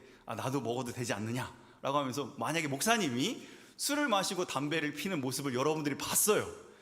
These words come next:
그럼 어떻게 될 것 같아요? 여러분들의 신앙에 유익이 될까, 아니면 큰 상처가 될까? 제가 술을 먹고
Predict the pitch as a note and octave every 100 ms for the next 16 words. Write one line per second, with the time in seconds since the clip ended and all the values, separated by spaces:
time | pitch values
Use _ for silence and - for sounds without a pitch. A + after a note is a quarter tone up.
0 | - - G#3 D#3 - A#3+ G3+ F#3 E3+ D#3
1 | D3 D3 D3 - - _ _ _ _ _
2 | _ _ _ _ - - - - C#3 G3
3 | G#3 F#3 F3+ F#3 A3 F#3+ F3 D3 C3+ G3+
4 | F3+ E3+ D3+ G#2 C3+ B2+ C#3 C#3 - -
5 | - - - - - C#4+ A3+ A#2 - -
6 | - - _ - A#3+ A3 F3+ A#2+ A2+ -
7 | F2 - _ _ - - C3 B2+ F2+ -
8 | - - - A3+ A3 E3+ C3 - C#3